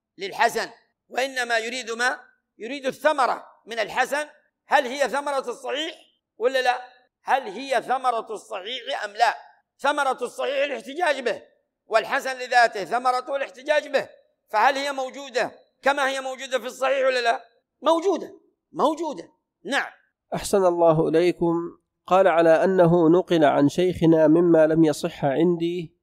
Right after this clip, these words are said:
Speaker 2: الاعتناء بابن دقيق".
Speaker 1: آه، نقل عن شيخ، هذا شفوي، نقل عن الحافظ بن حجر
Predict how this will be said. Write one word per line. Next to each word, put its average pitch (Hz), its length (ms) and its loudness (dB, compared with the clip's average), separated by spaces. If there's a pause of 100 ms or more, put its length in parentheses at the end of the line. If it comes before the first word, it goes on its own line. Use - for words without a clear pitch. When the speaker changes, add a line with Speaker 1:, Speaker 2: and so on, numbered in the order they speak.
(320)
Speaker 2:
الاعتناء 156 680 2
بابن 170 320 0
دقيق". 165 200 -2
Speaker 1:
آه، 202 340 -4 (380)
نقل 233 340 -6
عن 196 200 -2
شيخ، 220 200 -4
هذا 208 220 0
شفوي، 196 560 -2 (280)
نقل 196 300 -8
عن 175 160 -4
الحافظ 185 360 0
بن 170 140 -12
حجر 185 440 -2